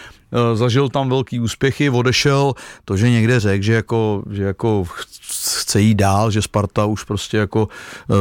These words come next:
eh, že už Spartu zažil, to je normální, myslím si, že, že, eh, devadesát devět celých devět trenérů by šlo do Feyenoordu ze Sparty a kdyby měli tu možnost, tak půjdou i zpátky.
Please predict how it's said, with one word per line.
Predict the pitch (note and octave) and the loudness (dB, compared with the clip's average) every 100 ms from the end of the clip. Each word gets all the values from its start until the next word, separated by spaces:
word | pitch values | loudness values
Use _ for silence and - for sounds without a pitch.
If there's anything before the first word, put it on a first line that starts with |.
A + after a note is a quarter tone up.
| G2 | 4
eh, | |
že | G#2 | 4
už | G#2 | 2
Spartu | - G#2 G2 G2+ | 0 0 0 2
zažil, | G2+ G#2 A#2+ A#2 - - | 2 4 2 0 -8 -8
to | - | 0
je | A#2 | 2
normální, | A2+ G2 G#2+ A#2 A#2 A#2+ | 2 2 2 2 4 4
myslím | A2+ F#2+ G#2 | 2 2 0
si, | F#2+ A2 | 2 2
že, | G2 A2 A2 A2 | 4 4 2 0
že, | G#2 G#2+ G#2+ G#2+ G#2 - - - G#2 | 2 4 4 2 0 -6 -20 -6 0
eh, | G2 G2+ G2 F#2+ | 2 4 2 2
devadesát | F#2+ A2 A2 A#2 - A#2 G#2+ | 2 2 4 2 0 0 2
devět | G#2+ G#2+ A2 | 2 2 0
celých | - A2+ | 2 4
devět | G#2+ G#2+ G2+ - | 4 4 0 0
trenérů | G#2 G#2 G#2+ G#2+ G#2+ | 2 4 4 4 4
by | G#2+ G#2 | 4 4
šlo | G2 - A2 | 2 2 4
do | A2 | 4
Feyenoordu | G#2 A2+ G#2+ A2 G2+ A2 | 2 2 2 0 2 2
ze | G#2 | 2
Sparty | - A2 G#2 - G#2+ G#2 - - - - | 2 2 2 2 2 2 -4 -18 -8 0
a | A2+ | 2
kdyby | A2 A2+ A2+ | 4 4 4
měli | A2+ A#2 | 4 2
tu | A2 | 2
možnost, | A2+ G#2 A2+ | 2 4 4
tak | - A2 | 2 -2
půjdou | A#2+ G#2+ G#2+ | 0 0 2
i | |
zpátky. | G#2 - G#2 G#2 - A#2+ A#2+ | 0 0 0 0 0 0 0